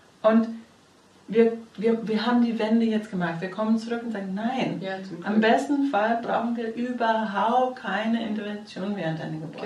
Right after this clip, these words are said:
Speaker 2: Genau.
Speaker 1: Wir wollen, „Ja, dann super, dann haben wir die Technologie und das Wissen
Speaker 2: Ja.
Speaker 1: der Medizin.“ Aber eigentlich, eine normale Geburt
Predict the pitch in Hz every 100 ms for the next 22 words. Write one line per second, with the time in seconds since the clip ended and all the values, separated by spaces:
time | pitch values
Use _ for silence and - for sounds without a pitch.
0 | 190 170 170 - - 233 262 269 277 285
1 | 294 277 277 269 233 208 202 202 208 208
2 | 196 - - 180 170 175 233 233 - 165
3 | 165 226 220 185 175 170 170 - 170 180
4 | - - - 202 220 262 269 240 220 180
5 | 165 165 - - - - 185 190 185 180
6 | 175 185 226 240 240 190 175 180 208 233